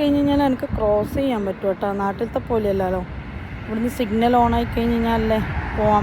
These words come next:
പറ്റും. ഇതാ സിഗ്നൽ ഇതായിട്ടുള്ളണ്ടോ,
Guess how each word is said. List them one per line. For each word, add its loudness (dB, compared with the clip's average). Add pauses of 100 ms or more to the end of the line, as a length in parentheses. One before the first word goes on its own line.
പറ്റും. -4 (1200)
ഇതാ -2 (180)
സിഗ്നൽ 0 (1900)
ഇതായിട്ടുള്ളണ്ടോ, 0